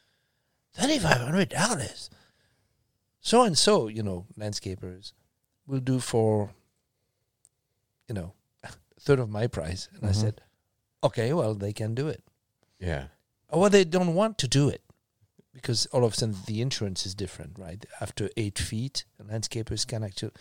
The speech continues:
Speaker 1: they're not allowed to get above eight feet. So that's why we're called.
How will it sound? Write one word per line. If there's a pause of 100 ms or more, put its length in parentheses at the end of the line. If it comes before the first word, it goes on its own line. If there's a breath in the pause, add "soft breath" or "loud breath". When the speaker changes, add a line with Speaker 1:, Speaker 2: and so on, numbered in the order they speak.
(320 soft breath)
Speaker 1:
they're
not
allowed
to
get (240)
above
eight
feet.
So
that's
why (200)
we're
called.